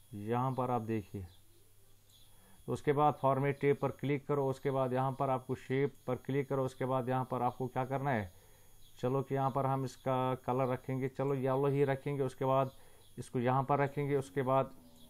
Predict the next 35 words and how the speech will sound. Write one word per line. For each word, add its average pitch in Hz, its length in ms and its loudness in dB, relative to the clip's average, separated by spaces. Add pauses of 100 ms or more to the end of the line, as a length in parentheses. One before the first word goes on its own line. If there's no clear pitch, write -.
(360)
यहाँ 127 160 2
पर 123 300 2 (220)
rotate 123 380 4
करो 139 220 2
green 127 300 2
dot 139 220 2
से, 147 160 0
ठीक 139 280 0
है। 104 260 -2 (1700)
तो 120 60 -4
उसके 117 240 -2
बाद 135 220 2
यहाँ 131 200 2
पर 131 160 0
आपको 127 340 0
रखना 131 280 -2
है 131 160 -2
इसके - 220 -6
middle 123 340 4
में, 95 220 -4
ठीक 127 260 -2
है। 147 180 4 (1700)
तो 127 100 4
अगर 135 240 6
उसको 143 200 0
लंबा 143 320 6
करना 156 300 0
है 156 60 2
तो 147 200 2
लंबा 147 200 4
कर 147 180 2
सकेंगे 156 440 -2
आप, 156 240 4
ठीक 151 200 0
है। 131 180 2